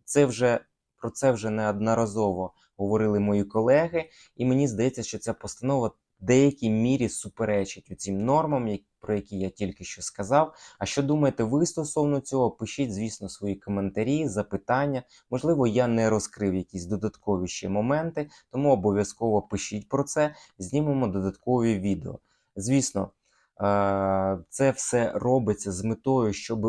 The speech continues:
унеможливлювати оці всі моменти, пов'язані з якимось там, е, корупційними схемами, да. Всі ці послуги потрібно буде оплачувати безготівково через касу,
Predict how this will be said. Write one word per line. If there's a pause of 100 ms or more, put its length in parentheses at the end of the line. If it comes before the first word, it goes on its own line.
унеможливлювати
оці
всі
моменти,
пов'язані
з
якимось
там,
е,
корупційними
схемами,
да.
Всі
ці
послуги
потрібно
буде
оплачувати
безготівково
через
касу,